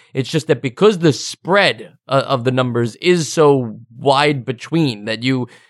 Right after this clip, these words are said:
you know, could theoretically be the unlucky guy who gets the one fifty and the two hundred, which is only a fifty dollar difference.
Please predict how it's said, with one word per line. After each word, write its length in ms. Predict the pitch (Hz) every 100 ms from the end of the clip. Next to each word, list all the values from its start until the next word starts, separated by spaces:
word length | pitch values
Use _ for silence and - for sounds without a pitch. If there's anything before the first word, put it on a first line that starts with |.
| _
you 100 | 151
know, 300 | 151 120 107 _ -
could 240 | 156 120
theoretically 680 | 175 165 160 156 143 151 135
be 280 | 110 139
the 140 | 143 139
unlucky 440 | 147 156 156 139
guy 180 | 131 139
who 100 | 131
gets 220 | 123 117
the 100 | -
one 240 | 117 135 139
fifty 440 | - 135 143 139
and 160 | 139 151
the 60 | 151
two 140 | 151
hundred, 280 | 147 139 127
which 100 | 127
is 80 | 151
only 160 | 190
a 120 | 139 - -
fifty 340 | 233 226 208
dollar 320 | 185 180 170
difference. 540 | 143 202 - 123 113